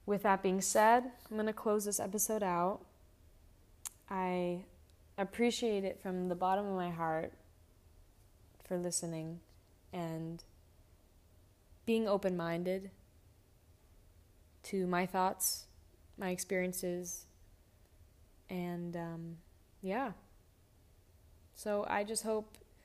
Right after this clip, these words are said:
you go through this next week or this next month,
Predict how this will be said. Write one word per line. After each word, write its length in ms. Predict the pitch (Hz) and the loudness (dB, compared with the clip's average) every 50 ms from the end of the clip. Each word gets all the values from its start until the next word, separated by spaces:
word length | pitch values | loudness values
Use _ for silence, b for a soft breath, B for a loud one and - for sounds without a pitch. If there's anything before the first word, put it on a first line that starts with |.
| b b b b b b b b b b - - - - | b b b b b b b b b b -20 -20 -10 -4
you 120 | 220 220 | -4 0
go 240 | 202 214 202 208 220 | 4 6 6 6 6
through 260 | 214 - 247 233 226 | 4 4 2 2 4
this 180 | 220 220 214 - | 4 2 2 2
next 300 | 226 202 196 196 - - | 0 0 -2 -2 -2 -2
week 500 | 202 196 208 240 247 262 262 262 - - - - | -2 0 0 2 2 2 2 0 -4 -8 -14 -6
or 140 | - 214 202 | -4 -2 0
this 220 | 185 190 185 - - | 0 0 -2 -2 -2
next 320 | 196 175 170 - - - | -2 -4 -4 -6 -6 -6
month, 540 | 226 240 254 269 269 254 247 254 247 - | -4 -2 0 2 2 2 2 0 -2 -8